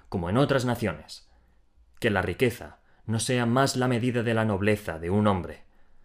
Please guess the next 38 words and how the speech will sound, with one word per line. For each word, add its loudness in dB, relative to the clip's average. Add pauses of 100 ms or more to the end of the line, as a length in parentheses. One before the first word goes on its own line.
(140)
Aquellos -2
que 0
han 2
mantenido 0
su -2
rango 0
tanto -2
tiempo -4 (380)
han -2
demostrado 0
ser -2
dignos. -6 (720)
El -4
documento 4
adjunto -2 (260)
es -6
una 2
lista 2
de 0
leyes 2
de 2
herencia -2
para 0
los -2
habitantes 0
de 2
Teod. -2 (800)
Que -2
este 0
documento 0
se -4
convierta 0
en -2
la 0
ley 4
de -4
nuestro -2
país». -4